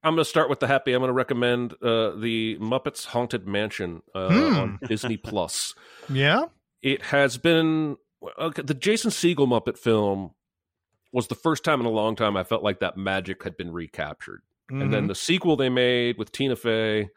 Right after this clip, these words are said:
Speaker 1: course, without Jason Segel, um, no, nowhere near that magical. And every little short or revived T V show they've tried to do since has, has not really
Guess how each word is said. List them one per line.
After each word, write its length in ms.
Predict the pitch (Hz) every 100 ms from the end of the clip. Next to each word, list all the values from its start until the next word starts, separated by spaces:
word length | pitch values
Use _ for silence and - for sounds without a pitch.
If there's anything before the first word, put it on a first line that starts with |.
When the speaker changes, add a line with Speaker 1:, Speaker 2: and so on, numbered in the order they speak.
| _ _ _ -
Speaker 1:
course, 220 | 107 -
without 380 | 104 110 113 113 _ _
Jason 300 | - 95 90
Segel, 460 | 87 90 82 82 80 _ - _ _ -
um, 440 | 85 87 87 87 - - - -
no, 320 | 104 117 127 139
nowhere 400 | 127 135 127 120
near 340 | 113 107 104 98
that 200 | - 95
magical. 580 | 104 113 104 - 101
And 100 | 101 131
every 200 | 160 190
little 440 | 156 147 135 107 -
short 480 | - - 135 135 -
or 140 | 98
revived 480 | 87 92 120 127 110
T 140 | - 127
V 160 | 127
show 280 | 104 117 110
they've 120 | 104 90
tried 240 | 113 98
to 60 | 95
do 180 | 95 92
since 400 | - 131 120 -
has, 200 | 95 - 92
has 200 | 92 -
not 220 | 95 95
really 340 | 85 95 92